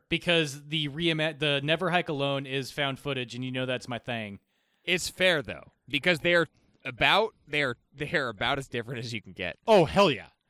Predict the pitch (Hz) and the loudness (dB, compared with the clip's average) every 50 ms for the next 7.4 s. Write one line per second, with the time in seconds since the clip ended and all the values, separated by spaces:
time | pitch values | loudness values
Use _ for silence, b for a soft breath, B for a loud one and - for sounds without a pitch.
0 | - - _ _ _ - _ _ _ _ _ - 220 240 233 - 349 392 - 359 | -20 -20 _ _ _ -20 _ _ _ _ _ -2 -2 -2 0 0 -4 -2 -2 -6
1 | 233 - - - - 180 180 180 175 170 175 135 135 143 127 135 139 131 113 104 | -8 -8 -12 -10 0 4 4 4 4 4 0 -2 -4 -8 -4 -4 -4 -4 -4 -6
2 | 101 92 90 - _ _ 139 143 170 196 208 214 - 233 233 208 196 208 196 196 | -12 -14 -16 -18 _ _ -6 0 2 2 2 2 2 0 2 4 4 6 6 4
3 | 185 175 170 165 165 156 156 147 147 143 139 - _ 147 139 131 - - _ - | 4 6 6 6 6 4 4 2 0 0 -2 -6 _ -6 -6 -6 -6 -6 _ 0
4 | 165 170 175 165 165 156 156 156 139 - 151 156 147 143 135 135 135 139 139 - | 2 2 2 2 0 0 -2 -4 -6 -4 -4 -2 -2 -2 -4 -4 -4 -4 -4 -6
5 | - 131 110 123 110 101 - 110 104 104 156 202 277 180 185 185 208 220 233 156 | -8 -10 -10 -10 -10 -10 -10 -10 0 4 6 6 6 6 4 4 4 4 4 4
6 | - 226 214 208 190 156 165 160 151 151 143 147 143 139 131 131 135 131 - 117 | 4 4 4 4 4 2 2 2 2 2 2 2 0 0 0 0 -2 -2 -4 -8
7 | 101 98 92 90 85 78 78 | -8 -8 -8 -10 -10 -12 -10